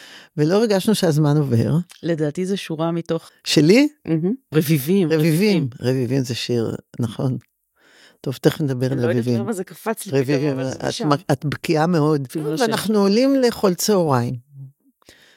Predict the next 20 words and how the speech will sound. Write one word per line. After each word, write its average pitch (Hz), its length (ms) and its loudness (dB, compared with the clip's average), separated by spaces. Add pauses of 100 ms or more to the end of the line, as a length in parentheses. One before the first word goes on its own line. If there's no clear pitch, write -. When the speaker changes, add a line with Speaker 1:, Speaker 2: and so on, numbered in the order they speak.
(280)
Speaker 1:
נכנסים 180 680 0
אליו 190 240 2
הביתה 135 460 -2
עם 147 200 -2
הספר, 185 720 0 (880)
אמא 196 200 2
שלו 170 280 2
רואה 139 260 2
את 160 120 -2
הטוסיקים - 580 0
שלנו 135 420 2
ואומרת, 127 480 2 (200)
"אוי, 254 200 2
וייסמיר, 190 580 2 (360)
<laughs> - 340 -2
וואו, 254 460 4
מה 214 400 4
זה?" 196 220 2 (520)
לוקחת - 540 0
לבן 190 420 2